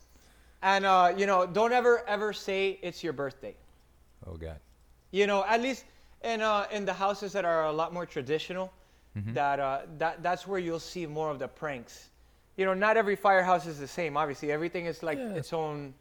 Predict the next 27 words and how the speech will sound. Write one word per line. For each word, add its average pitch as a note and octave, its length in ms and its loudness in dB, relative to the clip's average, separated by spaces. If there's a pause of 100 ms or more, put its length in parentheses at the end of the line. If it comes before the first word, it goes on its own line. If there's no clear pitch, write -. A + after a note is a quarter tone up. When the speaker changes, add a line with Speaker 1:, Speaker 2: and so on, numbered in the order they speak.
(140)
Speaker 1:
<clears throat> C3 380 -8
its - 180 -8
own G3+ 200 0
character, D3 540 -4
you C3 140 -8
know? E3+ 160 -8 (140)
Speaker 2:
Yeah, A#2+ 200 0
yeah, F#2+ 200 0
yeah. F2+ 300 -6
And A#2+ 120 -6
you C#3 80 -2
gotta, D3+ 160 4
like, A#2+ 220 2
know G#2 180 2
Speaker 1:
So G#2 60 2
Speaker 2:
these G2+ 160 -2
people, G2+ 280 -4
too. G2 280 -6
It's F#2 180 -8
not, F#2+ 140 -4
like, F#2+ 340 -10
uh, F2 220 -8
right F2+ 180 -6
away. F2 180 -4
Speaker 1:
Right, F#3+ 240 2
right, F3+ 220 0
right. E3+ 240 -4